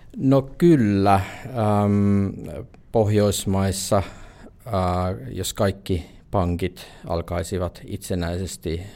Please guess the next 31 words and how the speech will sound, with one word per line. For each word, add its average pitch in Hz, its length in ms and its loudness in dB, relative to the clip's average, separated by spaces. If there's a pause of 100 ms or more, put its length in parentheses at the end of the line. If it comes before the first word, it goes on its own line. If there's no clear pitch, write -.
(200)
muun 80 160 -6
muassa 80 300 -8
omaa 87 380 -4
infraa 87 480 -4
päivittämään, 78 880 -6
kun 80 220 -8
maailma 82 340 -6
menee - 380 -10
eteenpäin 95 680 -4
ja, - 320 -6 (1000)
ja, 85 280 2
äh, - 280 -4 (440)
kansainvälisiä 85 1080 -2
standardeja 82 720 0
tulee, 80 420 -2 (300)
tulee 80 500 -4 (360)
ja 80 160 -6
niitä 80 280 -2
tuli, 82 280 -8
pitäisi 80 360 -6
käyttää, - 460 0
niin 73 140 -8
se - 100 -12
olisi 87 280 -10
sitten 82 360 -8 (280)
isompi, 80 540 -6 (360)
isompi 87 580 -2
asia 80 380 -4
sitten - 340 -8
kaikki 80 360 -6
itsenäisesti - 600 -6